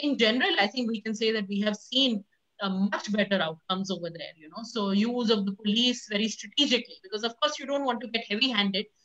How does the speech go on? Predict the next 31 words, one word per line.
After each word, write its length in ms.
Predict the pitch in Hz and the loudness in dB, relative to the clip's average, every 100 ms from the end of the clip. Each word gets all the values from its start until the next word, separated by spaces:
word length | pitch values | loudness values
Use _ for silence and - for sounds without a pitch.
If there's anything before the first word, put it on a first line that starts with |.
| _ - | _ -6
Uh, 60 | 202 | 0
you 140 | 202 | 4
don't 200 | 208 240 | 4 4
want 160 | 220 220 | 4 2
to 60 | |
be 120 | 214 | 0
beating 400 | 202 208 208 233 | 2 2 4 4
up 140 | 220 214 | 4 2
people 440 | 214 202 214 202 | -4 0 2 4
and, 160 | 196 196 | 4 2
you 80 | 196 | 0
know, 80 | 202 | 0
you 120 | 196 | 0
don't 180 | 214 220 | 0 0
want 120 | 202 | 0
to 40 | |
become 280 | 196 196 202 | -2 -2 -2
like 220 | 190 180 - | -2 -2 -2
that. 120 | 185 - _ _ _ 208 | -2 -4 _ _ _ 2
Um, 380 | 185 190 196 185 | 4 4 0 0
but, 100 | 240 233 | -2 0
but 100 | 240 220 | 0 0
you 140 | 247 254 | -2 -4
can 240 | 285 320 302 | 2 4 4
use 300 | 294 311 - | 2 0 -2
the 100 | 254 | -6
police 360 | 262 240 247 | -2 0 -2
strategically. 640 | - 208 226 208 240 226 | -4 -2 0 2 2 0
You 320 | 220 220 214 196 | -2 -2 -4 0
can 220 | 208 240 | 4 4
use 300 | 220 220 220 | 4 0 -2